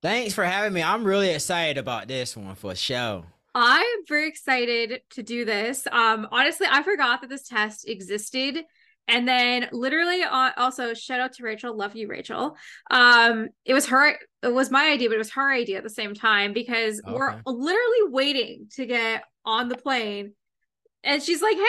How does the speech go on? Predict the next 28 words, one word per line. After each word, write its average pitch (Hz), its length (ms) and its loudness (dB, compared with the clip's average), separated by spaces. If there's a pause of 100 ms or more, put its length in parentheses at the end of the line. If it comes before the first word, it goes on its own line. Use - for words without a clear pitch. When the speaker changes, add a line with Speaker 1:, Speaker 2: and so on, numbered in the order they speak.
(140)
Speaker 2:
"Hey, 233 360 -4
like, 294 220 -2
do, 285 100 -8
do 294 220 -10
you 392 80 0
guys 494 80 -2
want - 0 -
to 659 220 -10
do - 80 -20
the - 80 -14
sixteen 370 340 -2
personality 277 520 -2
test?" 403 100 -4
And 508 80 0
I 523 200 -4
was 453 100 -2 (100)
like, 480 140 -2 (200)
"Sure." - 1200 -8 (300)
Speaker 1:
Mm. 107 560 -8 (240)
Speaker 2:
We'll 370 180 -6
do 415 120 6
that. 240 440 2
And 269 120 0
then 285 100 2
I 277 120 -2
did 269 200 -4
it, 262 240 -2
and 240 400 -4